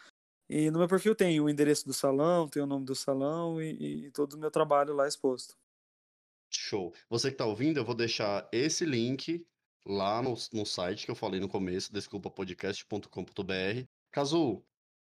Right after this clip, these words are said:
Speaker 2: queria te agradecer por esse momento, por ter compartilhado um pouco da tua história, que eu sei que muito mais coisa aconteceu.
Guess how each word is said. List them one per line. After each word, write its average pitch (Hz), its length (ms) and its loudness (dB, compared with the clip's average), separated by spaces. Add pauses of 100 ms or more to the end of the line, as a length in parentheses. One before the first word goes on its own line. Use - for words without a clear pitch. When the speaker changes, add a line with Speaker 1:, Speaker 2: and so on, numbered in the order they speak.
(120)
Speaker 2:
queria 131 680 2
te 139 120 -2
agradecer 127 760 0
por 147 120 0
esse 123 140 -2
momento, 120 280 2
por 131 120 -10
ter 127 100 -4
compartilhado 117 540 -2
um 151 80 -2
pouco 170 440 2
da 151 120 0
tua 135 140 -2
história, 120 320 -2
que - 80 -8
eu 123 40 -6
sei - 140 -4
que - 80 -4
muito 131 460 2
mais 147 160 -2
coisa 120 220 0
aconteceu. 120 680 -2